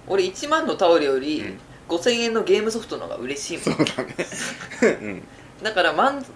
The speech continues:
Speaker 1: 相手の満足度を考えれば、
Speaker 2: うん。
Speaker 1: 値段は均等でなくてもいいと思うね。
Speaker 2: うん。
Speaker 1: うん。そういう考えてだから、
Speaker 2: うん。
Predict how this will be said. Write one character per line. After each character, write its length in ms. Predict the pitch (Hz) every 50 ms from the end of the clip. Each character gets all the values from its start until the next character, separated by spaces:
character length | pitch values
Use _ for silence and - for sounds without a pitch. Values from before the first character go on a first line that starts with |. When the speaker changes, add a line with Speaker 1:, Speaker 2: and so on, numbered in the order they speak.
| -
Speaker 1:
相 220 | - - 247 277 262
手 120 | - 285
の 120 | 269 277
満 280 | 262 254 247 254 247 247
足 240 | 240 262 254 262 247
度 180 | 214 190 185
を 60 | 190 180
考 120 | - 180 175 190 190 208 220 208
え 60 | 202
れ 100 | 185 175
ば、 280 | 175 214 214 190 143
Speaker 2:
う 40 | -
ん。 140 | 104 92 87 - - - - - - - - - - - - - -
Speaker 1:
値 140 | 143 160
段 240 | 180 233 254 240 240
は 140 | 247 233 220
均 280 | - - 208 208 220 220
等 140 | 240 226
で 120 | 214 202 185
な 160 | 170 185 -
く 100 | - -
て 100 | - 131
も 120 | 123 -
い 80 | 131 139
い 60 | 151
と 100 | - -
思 80 | - - - - -
う 40 | -
ね。 60 | 110
Speaker 2:
う 40 | 98
ん。 40 | 90
Speaker 1:
う 40 |
ん。 60 | 82 - - - - - - - - - - - - - - - - - - - - - - - - -
そ 100 | - 165
う 20 |
い 20 |
う 40 | 160
考 80 | 165 160 156
え 120 | 143 127
て 180 | - - 90 -
だ 100 | - -
か 100 | - -
ら、 280 | 95 127 101 - - 98
Speaker 2:
う 20 |
ん。 160 | 92 85 -